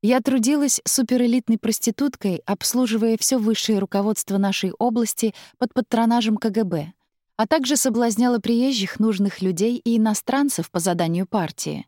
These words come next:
Я прекрасно знаю, что ты с рождения прагматичная и расчетливая девочка, и любой наивности лишена еще, наверное, лет с восьми. Поэтому, надеюсь, понимаешь или хотя бы догадываешься,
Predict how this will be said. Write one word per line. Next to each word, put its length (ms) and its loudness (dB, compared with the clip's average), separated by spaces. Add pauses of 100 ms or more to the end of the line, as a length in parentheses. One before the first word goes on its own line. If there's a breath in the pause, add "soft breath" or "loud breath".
(120)
Я 140 0
прекрасно 460 0
знаю, 500 0
что 240 -4
ты 120 0
с 120 -2
рождения 600 0
прагматичная 840 -2
и 140 -4
расчетливая 640 0
девочка, 600 -4 (400)
и 80 2
любой 340 4
наивности 640 2
лишена 640 0
еще, 340 0
наверное, 520 2
лет 200 -2
с 80 -4
восьми. 500 -2 (400 soft breath)
Поэтому, 400 2
надеюсь, 600 2
понимаешь 680 2
или 160 2
хотя 300 0
бы 100 0
догадываешься, 1040 -2